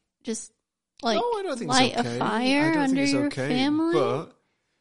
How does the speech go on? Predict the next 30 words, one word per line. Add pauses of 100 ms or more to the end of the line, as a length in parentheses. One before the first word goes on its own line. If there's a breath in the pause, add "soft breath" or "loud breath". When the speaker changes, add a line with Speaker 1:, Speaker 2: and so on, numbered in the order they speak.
(220)
Speaker 2:
when
it's
your
kids, (800)
you
do
everything
that
you
could
to
protect
them.
Speaker 1:
But
he
is
literally,
in
his
Spare
book, (100)
said
a
lot
of
things,
especially
about
Prince
William,